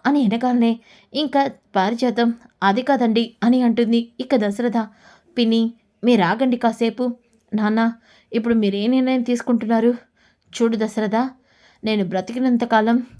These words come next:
ఈ ఆస్తి ముక్కలు కాకూడదు అనుకున్నాను, అందుకే కాంచనకి పెళ్ళైనా నేను ఇప్పటి వరకు ఈ ఆస్తిని తన వాటా తనకి ఇవ్వలేదు,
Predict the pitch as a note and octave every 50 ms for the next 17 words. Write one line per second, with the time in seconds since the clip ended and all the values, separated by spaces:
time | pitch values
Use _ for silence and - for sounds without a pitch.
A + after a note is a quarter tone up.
0 | - _ _ - B3+ C4+ C4+ C4+ C#4+ E4 - - D4 B3+ A#3 A3 A3 D4 C#4 C4+
1 | - A#3 A3 G#3+ G#3 B3 A#3+ A3 A#3 A#3+ A#3 G#3 G3+ A#3+ A3 A3+ G#3+ G#3 G#3+ -
2 | - _ _ _ _ - _ _ - F#3+ G#3 G#3+ G#3+ A3+ - A3 - - _ _
3 | _ _ _ _ _ - - G3 F#3 G#3+ A#3 - C4 B3 A3 G#3 G#3 G3+ G3+ G3
4 | G3+ A3+ A#3+ A#3+ A3+ B3 C#4 D4+ D4 - - _ - A3 A#3 B3 A#3+ G#3+ G3 G3+
5 | - C#4 A#3+ C4 B3 A3+ G3+ G#3 A#3+ - - G3 G#3 G3+ F#3 F3 F#3 A3 - -
6 | A#3+ A3+ C4+ D4+ - _ _ _ _ - _ _ _ - C#4+ C#4 C4 A#3+ G3+ G3+
7 | G3 A3+ A#3 C4+ B3+ A#3+ A#3+ A#3+ G#3+ G3+ G3+ B3+ C4 A#3+ A3 G#3+ A3 B3+ A#3 G#3+
8 | F#3+ A3+